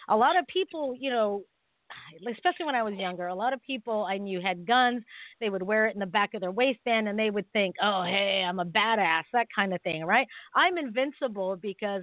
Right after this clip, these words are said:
yeah, no one can outrun a bullet." Okay, that's true. You can't outrun a bullet, but can you get that gun out from behind your back, tuck in your waistband within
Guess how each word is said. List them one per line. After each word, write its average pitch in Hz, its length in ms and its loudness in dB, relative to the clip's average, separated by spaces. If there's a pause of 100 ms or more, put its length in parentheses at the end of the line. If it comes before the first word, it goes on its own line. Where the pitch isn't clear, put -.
(140)
yeah, 214 460 2
no 254 180 2
one 320 140 -2
can 269 180 -6
outrun 226 380 -4
a 196 80 -6
bullet." 180 460 -6 (340)
Okay, 285 240 0
that's 339 200 2 (220)
true. 190 420 0
You 233 180 -12
can't 330 220 -2 (120)
outrun 247 480 0
a 190 60 -8
bullet, 208 460 -4 (240)
but 233 180 -2
can 320 220 -2
you 339 240 -2
get 330 240 0
that 294 240 -4
gun 277 220 2
out 170 380 -2 (840)
from 247 180 2
behind 302 420 2
your 359 200 -2
back, 285 400 0 (140)
tuck 294 180 0
in 339 160 -6
your 370 140 -6
waistband 214 800 -4 (680)
within 262 640 2